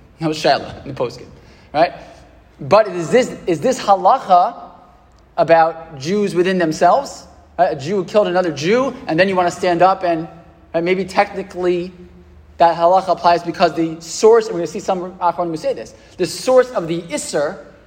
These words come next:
yeah, is Yadeichem Damim Maleu, your hands are full of, of, of murdering each other, you can't stand up and then bless Am Yisrael. Maybe if I'm,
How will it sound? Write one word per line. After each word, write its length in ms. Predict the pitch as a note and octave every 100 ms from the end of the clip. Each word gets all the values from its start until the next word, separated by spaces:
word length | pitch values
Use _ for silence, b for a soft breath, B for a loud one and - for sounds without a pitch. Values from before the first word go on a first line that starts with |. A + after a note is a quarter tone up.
| -
yeah, 80 | F3
is 220 | G3 C3
Yadeichem 540 | F3+ E3 G3+ A#3+ G3 F3
Damim 260 | F#3+ F#3
Maleu, 500 | E3 E3 C4 A3 D#3+
your 180 | E3+ E3+
hands 280 | F3+ B3+ G3
are 80 | E3+
full 220 | A#3 G#3
of, 100 | D#3 -
of, 260 | F3 - B -
of 160 | D#3+
murdering 500 | F3+ A#3+ B3 A3+ G3+
each 240 | F#3 - A#3+
other, 200 | C4+ G3+
you 120 | F3+
can't 260 | - A3
stand 220 | G#3+ G3 G3+
up 140 | G3+
and 120 | F#3
then 300 | F3+ E3+ E3+ B B B
bless 360 | - F#3+ F#3 - - F3
Am 180 | A3+
Yisrael. 320 | F#3+ D#3 A#2+ B2+
Maybe 400 | D#3+ E3+ E3+ E3
if 120 | E3+
I'm, 220 | E3